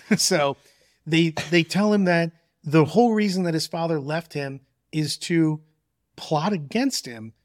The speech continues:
become a god, leave him behind, and kill him and all of his brothers.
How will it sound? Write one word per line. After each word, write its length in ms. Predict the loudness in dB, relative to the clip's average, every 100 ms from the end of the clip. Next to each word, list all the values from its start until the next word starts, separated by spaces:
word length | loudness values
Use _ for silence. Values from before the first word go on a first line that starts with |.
| _ _
become 360 | -16 -12 -4 -4
a 60 | -2
god, 420 | -4 -4 -4 -6
leave 300 | -4 -4 -2
him 100 | -2
behind, 560 | -4 -4 -4 -2 -4 -8 _ _ -6
and 500 | -2 0 0 0 -2 _ _ _ _ _
kill 440 | -16 2 6 6 4
him 340 | -2 -10 -14 -12
and 140 | -8
all 200 | -4 -4
of 60 | -4
his 120 | -6
brothers. 480 | -12 -20 _ -20